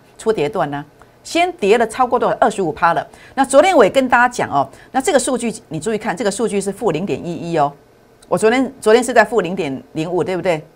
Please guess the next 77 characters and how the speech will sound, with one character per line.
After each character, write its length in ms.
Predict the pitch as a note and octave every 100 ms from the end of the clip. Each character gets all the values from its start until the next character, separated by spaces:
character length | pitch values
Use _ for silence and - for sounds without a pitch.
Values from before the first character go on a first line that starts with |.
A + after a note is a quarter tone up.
| _
我 100 | E3
说 120 | A#3
今 120 | A#3+
天 80 | A#3
很 140 | D3+
关 200 | C3+ E3+
键， 180 | E3+ E3+
那 80 | E3+
今 120 | G3+
天 80 | G3+
是 100 | G3
负 160 | G3 G3+
零 140 | D#3+
点 200 | E3+ C#3
一 40 | F3
一， 280 | E3 F#3 - _
代 120 | - A#3+
表 80 |
什 160 | E3 D3
么？ 180 | C#3+ B2 - _ _ _ _ _ _ _ _ _ _
我 120 | A#3+
本 100 | C4
来 100 | C4
跟 120 | A#3
你 40 | F#3
讲 220 | G#3+ G#3+
温 160 | G#3+ A3
系 260 | A3 E3+
的 80 | B2
啦， 120 | A#2+ C#3+
我 60 |
跟 100 | G3+
你 40 | F#3
讲 140 | G#3+
温 180 | F#3+ A3
系， 200 | G#3+ D3+
你 80 | G3
今 140 | G3
天 100 | F#3+
晚 140 | D3+
上 160 | C3+ F#3
睡 120 | F3
不 100 | E3
着 160 | D#3+ C3
觉。 220 | - C3+ - _ _ _ -
但 100 | A3+
是 100 | A3
我 100 | G3
只 100 | D3
能 80 |
说 160 | D#3 F#3+
你 100 | D3
要 100 | E3+
很 120 | D#3
小 160 | D#3+ B2+
心 220 | - C#3+
呐， 100 | C3+ - _ _ _ _ _
很 120 | E3+
小 140 | F#3 C#3
心 160 | D#3
呐。 140 | D#3 - -
你 140 | D#3+
看 200 | A3 F#3 D3+
已 40 |
经 180 | F3+ G3
跌 120 | D#3
破 140 | D#3
这 100 | F3
个 80 | D#3+
数 180 | D#3 F#3
据 140 | E3+
负 160 | D#3+ E3+
零 160 | D3 D#3
点 160 | C3
零 160 | B2+ C#3
八 200 | D3 C#3
了， 140 | C3